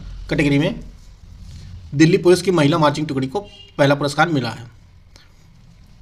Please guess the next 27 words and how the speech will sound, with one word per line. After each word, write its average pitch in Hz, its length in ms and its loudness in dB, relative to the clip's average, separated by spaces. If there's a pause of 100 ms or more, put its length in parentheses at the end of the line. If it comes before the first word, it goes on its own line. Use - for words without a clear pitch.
(380)
अगला 165 140 4
टॉपिक 175 240 0
देख 175 140 0
लेते 180 180 0
हैं 170 40 2
हम 175 60 -2
लोग। 220 200 -4 (600)
अगला 185 200 4
टॉपिक 160 300 0
है 131 60 -4
हमारा 135 240 0 (840)
टॉम 190 200 6
टॉम 190 240 2 (200)
ट्रैफिक 175 420 0
इंडेक्स 139 420 0
दो 151 100 0
हज़ार 165 140 2
तेईस। 123 400 -4 (2000)
इस 220 140 -4
इंडेक्स 196 240 0
को 196 100 -2
तैयार 175 240 2
करने 147 220 0
के 143 80 -2
लिए 139 80 2
जो 135 120 0
है 170 160 -4